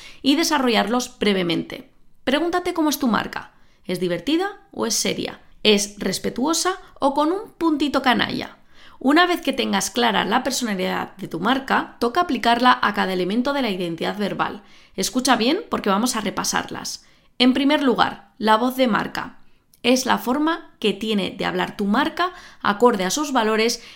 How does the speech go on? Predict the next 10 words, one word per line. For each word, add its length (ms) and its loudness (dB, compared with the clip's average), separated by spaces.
y 140 4
a 80 8
su 200 0
personalidad, 720 0
lo 160 4
que 100 -4
consigue 460 0
que 100 -4
la 120 0
gente 500 0